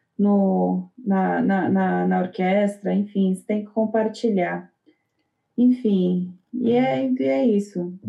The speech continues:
Speaker 2: É.
Speaker 1: Se a gente cultivar a união, né, e como sempre,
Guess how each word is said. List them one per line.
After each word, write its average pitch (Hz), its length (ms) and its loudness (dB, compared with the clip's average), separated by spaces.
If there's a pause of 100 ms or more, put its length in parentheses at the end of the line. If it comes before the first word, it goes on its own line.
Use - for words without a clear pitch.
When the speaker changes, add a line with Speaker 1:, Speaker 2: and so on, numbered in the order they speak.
(160)
Speaker 2:
É. 202 300 -4 (500)
Speaker 1:
Se 226 80 0
a 226 60 4
gente 247 340 2
cultivar 247 680 0
a 226 120 2
união, 220 680 2 (220)
né, 196 340 0
e 208 180 -4
como 233 320 0
sempre, 233 1000 2